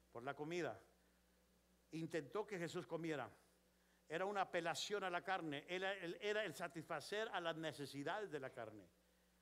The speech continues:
Aquí es un hecho para la vida de todo líder. La tentación no le pega en donde es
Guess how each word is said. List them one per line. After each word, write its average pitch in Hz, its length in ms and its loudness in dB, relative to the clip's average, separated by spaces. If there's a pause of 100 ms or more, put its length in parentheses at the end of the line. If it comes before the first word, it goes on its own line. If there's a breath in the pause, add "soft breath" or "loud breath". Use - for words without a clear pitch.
(460 soft breath)
Aquí 180 260 -4
es 202 340 2
un 190 140 0
hecho 156 380 -2
para 143 180 0
la 147 120 0
vida 170 220 2
de 151 80 0
todo 165 220 0
líder. 147 280 -2
La 135 140 -2
tentación 147 440 -4
no 180 60 -2
le 165 120 0
pega 175 300 -4
en 160 60 -2
donde 147 360 -2
es 143 160 -6